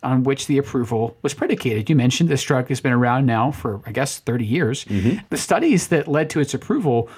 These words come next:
Speaker 1: were really only looking at a very narrow window of time. I think the longest study actually was about five weeks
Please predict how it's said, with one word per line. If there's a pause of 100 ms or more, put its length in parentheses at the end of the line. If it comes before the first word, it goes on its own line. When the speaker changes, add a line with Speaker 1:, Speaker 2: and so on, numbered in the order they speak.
(160)
Speaker 1:
were
really
only
looking
at
a
very
narrow
window
of
time.
I
think
the
longest
study
actually
was
about
five
weeks